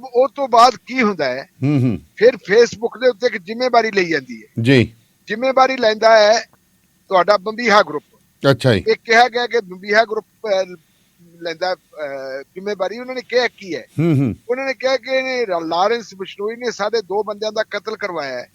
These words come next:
Speaker 2: ਜੀ।
Speaker 1: ਇੱਕ ਤਾਂ ਕਤਲ ਐਸੇ ਵਰੇ ਦੀ ਇੱਕੀ ਸਤੰਬਰ ਨੂੰ ਹੋਇਆ ਸੀ ਬਿਨੀਪੈਗ ਦੇ ਵਿੱਚ।
Speaker 2: ਹੂੰ, ਹੂੰ, ਹੂੰ।
Speaker 1: ਔਰ ਬਿਨੀਪੈਗ ਦੇ ਵਿੱਚ ਜਿਹੜਾ ਬੰਦਾ ਮਾਰਿਆ ਗਿਆ ਸੀਗਾ, ਉਹਦਾ ਜਿਹੜਾ ਹੈਗਾ, ਅਹ, ਬੜਾ ਵੱਡਾ ਨਾਂ ਹੈ।
Speaker 2: ਜੀ।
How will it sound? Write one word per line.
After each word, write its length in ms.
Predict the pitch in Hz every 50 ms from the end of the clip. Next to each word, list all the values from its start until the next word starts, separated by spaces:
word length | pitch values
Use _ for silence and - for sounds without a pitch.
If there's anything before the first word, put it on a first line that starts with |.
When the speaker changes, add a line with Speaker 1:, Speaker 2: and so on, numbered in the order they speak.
| _ - 117
Speaker 2:
ਜੀ। 280 | 117 131 123 101 - - _ - 233
Speaker 1:
ਇੱਕ 220 | 233 196 - 240
ਤਾਂ 160 | - 269 254 - -
ਕਤਲ 600 | 240 233 - _ - 247 233 233 214 190 196 226 226 - - 202
ਐਸੇ 320 | 214 202 - - 247 262 247
ਵਰੇ 260 | 233 240 247 247 240
ਦੀ 120 | 202 233 226 - -
ਇੱਕੀ 380 | 233 240 - _ _ - 247 240
ਸਤੰਬਰ 800 | - - - _ _ _ - - - - 202 190 196 196 214 208
ਨੂੰ 140 | 202 220 208
ਹੋਇਆ 220 | 175 185 196 202 196
ਸੀ 160 | _ - 247
ਬਿਨੀਪੈਗ 460 | 220 220 220 208 220 196 190 175 147
ਦੇ 160 | 151 147 147
ਵਿੱਚ। 240 | 135 131 - - - 127 - 117
Speaker 2:
ਹੂੰ, 180 | 151 156 139
ਹੂੰ, 180 | 117 123 113 92
ਹੂੰ। 200 | 82 82 78 - -
Speaker 1:
ਔਰ 140 | 196 214 202
ਬਿਨੀਪੈਗ 480 | 160 196 214 220 247 262 202 254 247 233
ਦੇ 140 | 247 254
ਵਿੱਚ 140 | 247 240 196 _ -
ਜਿਹੜਾ 160 | 240 240 233
ਬੰਦਾ 280 | 185 196 202 220 214 202
ਮਾਰਿਆ 320 | 175 165 165 180 196 208
ਗਿਆ 220 | 196 208 196 190
ਸੀਗਾ, 480 | 170 - 202 214 202 190 175 180 175 - _ _ _ _ _ _ _ _ _ _ -
ਉਹਦਾ 480 | 240 247 254 247 233 214 214 220 226 220 -
ਜਿਹੜਾ 180 | 185 208 208 190
ਹੈਗਾ, 560 | 185 185 190 196 190 185 185 180 151 - - _ _ _ _ _ _ _ -
ਅਹ, 920 | 135 131 139 139 139 135 139 135 135 135 135 131 131 131 131 127 127 131 127 123 120 _ _ _ _ _ _ _ _ _ _ _ _ _ _ _ -
ਬੜਾ 180 | 170 190 214 220 190
ਵੱਡਾ 280 | - - - 196 220
ਨਾਂ 280 | 208 185 170 170 175 190
ਹੈ। 180 | 180 156 123 - _ - 123
Speaker 2:
ਜੀ। 260 | 117 151 143 110